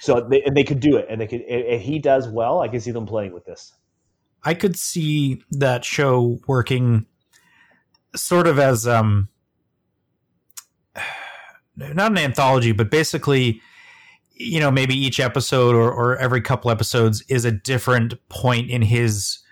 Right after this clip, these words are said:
Speaker 2: life as Vader, you know, like, filling in the holes that we didn't see, uh, in the movies or, or I guess these T V shows now. Like, there's, there's definitely possibilities for it, for sure.
Speaker 1: Yeah.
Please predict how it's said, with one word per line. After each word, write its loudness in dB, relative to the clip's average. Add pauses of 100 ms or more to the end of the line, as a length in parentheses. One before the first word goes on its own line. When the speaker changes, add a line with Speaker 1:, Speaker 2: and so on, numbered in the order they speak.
(500)
Speaker 2:
life 2
as 0
Vader, -2 (340)
you 0
know, 4
like, 2
filling 0
in 0
the 4
holes 2 (400)
that -2
we 2
didn't 0
see, 0 (260)
uh, -6 (360)
in 0
the 4
movies 2
or, 0
or -4
I -2
guess -2
these -4
T -4
V -2
shows -4
now. -2
Like, -4
there's, 0
there's 0
definitely 0
possibilities -2
for -8
it, -12
for -6
sure. -6 (1500)
Speaker 1:
Yeah. -8